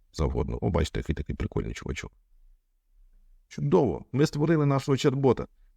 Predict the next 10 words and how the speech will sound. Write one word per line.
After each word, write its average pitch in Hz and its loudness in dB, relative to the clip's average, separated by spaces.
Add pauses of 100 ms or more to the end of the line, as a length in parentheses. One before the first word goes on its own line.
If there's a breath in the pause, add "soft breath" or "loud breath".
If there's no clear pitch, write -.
Ну, 143 4
тут, 117 -4
тут, 131 4
зрозуміло, 107 2
можна 90 2
йому 85 2
добавити 80 0
ще 71 2
додаткового 62 -4 (500)
знання. 151 2